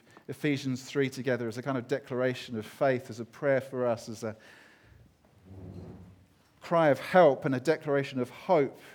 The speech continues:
in who God is. Let's read together verse twenty and twenty-one. "Now to him who is able to do immeasurably more than all we ask or imagine,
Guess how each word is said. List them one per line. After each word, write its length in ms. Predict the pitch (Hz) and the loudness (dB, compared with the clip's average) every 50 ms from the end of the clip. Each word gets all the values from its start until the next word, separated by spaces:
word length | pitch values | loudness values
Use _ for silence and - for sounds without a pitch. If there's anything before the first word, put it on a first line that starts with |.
| - _ _ _ _ _ _ _ _ _ | -20 _ _ _ _ _ _ _ _ _
in 100 | - 131 | -8 -6
who 180 | 139 143 143 131 | -4 -2 -4 -2
God 240 | 113 135 131 127 120 | 0 2 2 2 2
is. 480 | 113 104 101 101 - - - - - _ _ _ _ _ _ _ _ _ _ _ _ _ _ _ _ _ - | 0 -2 -4 -6 -10 -12 -14 -14 -18 _ _ _ _ _ _ _ _ _ _ _ _ _ _ _ _ _ -8
Let's 240 | - 135 135 - 147 | -8 -8 -6 -4 -2
read 160 | 147 139 131 | -2 -2 -2
together 320 | - 123 139 127 120 117 | -4 -2 -2 0 0 -2
verse 240 | 113 131 131 123 - | -2 -2 -4 -4 -6
twenty 340 | - - 131 123 117 - 123 | -6 -6 -6 -6 -4 -4 -6
and 100 | 120 113 | -6 -6
twenty-one. 680 | - - 117 113 - - 113 104 101 101 98 98 95 98 _ _ _ _ _ _ _ _ _ _ _ _ _ _ _ - - - - - - _ _ _ - | -6 -6 -8 -8 -8 -8 -8 -6 -6 -6 -6 -8 -12 -16 _ _ _ _ _ _ _ _ _ _ _ _ _ _ _ -20 -20 -20 -20 -20 -20 _ _ _ -2
"Now 180 | 147 156 156 156 | 2 4 4 2
to 220 | 156 156 - 156 | 2 -2 -4 -4
him 500 | 135 117 147 180 180 165 139 120 110 107 - - - - - - | -4 -2 0 2 4 4 2 2 -2 -6 -8 -14 -20 -20 -16 -8
who 160 | - 143 139 | -4 -2 0
is 140 | 139 135 139 | 0 0 0
able 420 | 160 165 151 156 156 147 147 147 139 | 2 4 4 4 4 2 0 -4 -6
to 120 | 147 160 | -6 -8
do 380 | 147 - - 147 143 139 143 135 143 | -10 -8 -4 -2 -2 -2 -2 -2 -2
immeasurably 920 | 139 131 131 135 139 147 170 185 190 170 139 160 165 143 127 131 131 127 | -4 -4 -2 -2 -2 2 4 4 4 4 2 0 -2 -2 -2 -2 -2 -2
more 440 | 123 123 123 120 117 107 107 110 - - - - - _ - | -2 -2 -2 -2 -2 -2 -4 -6 -10 -14 -20 -20 -20 _ -6
than 140 | - 123 131 | -4 -4 -4
all 420 | 135 - - 175 160 170 170 165 156 | -4 -6 -2 2 4 6 6 6 4
we 180 | 156 147 147 | 2 2 0
ask 500 | 135 156 139 143 143 147 147 - - - - - | 0 0 2 2 4 2 2 -2 -6 -14 -14 -10
or 200 | 139 120 117 123 | -6 -4 -2 -2
imagine, 500 | 123 127 127 127 123 - - 113 104 | -2 -2 -2 -2 -2 -4 -6 -8 -10